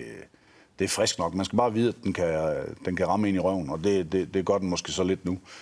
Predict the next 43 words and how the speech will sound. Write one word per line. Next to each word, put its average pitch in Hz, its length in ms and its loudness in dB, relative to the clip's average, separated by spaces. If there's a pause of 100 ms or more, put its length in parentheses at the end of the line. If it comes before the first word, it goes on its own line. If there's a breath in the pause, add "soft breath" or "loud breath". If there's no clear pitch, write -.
(360 loud breath)
Og 85 140 0
nu, 90 160 2
øh, 65 720 -6
vælger 98 180 2
man 87 100 -2
en 80 60 -2
anden 87 200 0
retorik, 78 420 -4
og 76 120 -6
det 87 100 -2
er 90 40 -2
jo, 82 280 -2
det - 80 -6
er 92 40 -4
jo 82 60 -6
bare 87 160 0
sådan, 82 200 -4
det 67 80 -6
er. 73 60 -2
Det - 80 -10
er 92 40 -2
en 90 100 0
del 101 120 2
af 82 60 -4
spillet, 90 340 0
og 78 60 0
det 85 60 -2
er 87 60 0
en 87 60 -2
del 90 160 2
af 80 80 -4
de, 90 160 -2
øh, 80 180 0
ups 87 220 -2
and 80 100 -4
downs, 85 280 -2
der 80 100 -2
er 82 40 0
i 82 60 0
løbet 85 260 0
af 80 60 -2
en, 73 120 -6
øh, 67 60 -8